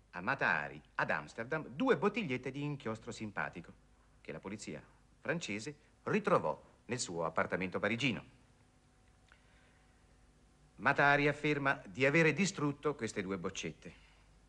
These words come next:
e l'avvocato Clunet, il suo affettuoso difensore, insinua che quelle boccette potrebbero non essere le stesse che Kramer aveva consegnato ad Amsterdam a Mata Hari. Bouchardon non raccoglie l'insinuazione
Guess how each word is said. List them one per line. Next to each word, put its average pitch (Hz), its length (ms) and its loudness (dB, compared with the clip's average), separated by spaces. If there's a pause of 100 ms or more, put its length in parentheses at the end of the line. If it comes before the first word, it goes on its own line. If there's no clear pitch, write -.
(540)
e 101 280 -2
l'avvocato 92 420 -4
Clunet, 92 440 -4
il 85 80 -10
suo 87 180 -6
affettuoso 87 400 -6
difensore, 92 640 -2
insinua 82 580 -4 (440)
che - 100 -12
quelle 156 240 -6
boccette 113 460 -6
potrebbero 113 420 0
non 208 240 6
essere 247 320 8
le 185 160 10
stesse - 580 0 (300)
che 165 160 -2
Kramer 69 420 0
aveva - 280 -2
consegnato 73 800 -6
ad 80 160 -4
Amsterdam 67 560 -2
a 67 100 -8
Mata 67 320 -8
Hari. - 160 -14 (1400)
Bouchardon 139 680 6 (220)
non 123 160 2
raccoglie 98 440 4
l'insinuazione 71 760 -6